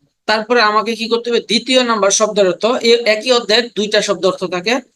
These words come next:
নিচে দেয়ালে দেখবেন এই যে অহুই শব্দকোষ দুই, তাহলে এই শব্দকোষ দুই আমাকে মুখস্থ করতে হবে। আচ্ছা, ধরেন আমার আগামীকালকে শব্দকোষ দুইটা মুখস্থ আছে, এখন আমার কি করণীয়? তাহলে এই শব্দকোষ শেষ করার পর আমাকে প্রথমে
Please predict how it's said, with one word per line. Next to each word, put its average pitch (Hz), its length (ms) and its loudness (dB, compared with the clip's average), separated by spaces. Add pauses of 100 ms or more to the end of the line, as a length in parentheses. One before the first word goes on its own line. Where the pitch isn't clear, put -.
(200)
নিচে 202 300 2
দেয়ালে 196 260 2
দেখবেন 196 340 2
এই 196 140 4
যে 190 260 2
অহুই 202 340 2
শব্দকোষ 175 520 0
দুই, 147 280 -4 (380)
তাহলে 220 240 2
এই 208 120 -2
শব্দকোষ 202 480 2
দুই 185 160 2
আমাকে 175 260 0
মুখস্থ 165 340 0
করতে 143 280 -8
হবে। 131 140 -6
আচ্ছা, 139 200 -8 (380)
ধরেন 247 240 4
আমার 233 240 2
আগামীকালকে 202 600 0
শব্দকোষ 190 420 2
দুইটা 175 200 2
মুখস্থ 185 400 2
আছে, 160 180 -4
এখন 226 240 0
আমার 196 160 2
কি 170 120 0
করণীয়? 147 400 -2 (400)
তাহলে 226 400 2 (300)
এই 277 240 4
শব্দকোষ 214 600 2
শেষ 185 220 0
করার 202 280 2
পর 190 300 -2 (360)
আমাকে 196 380 0
প্রথমে 196 640 0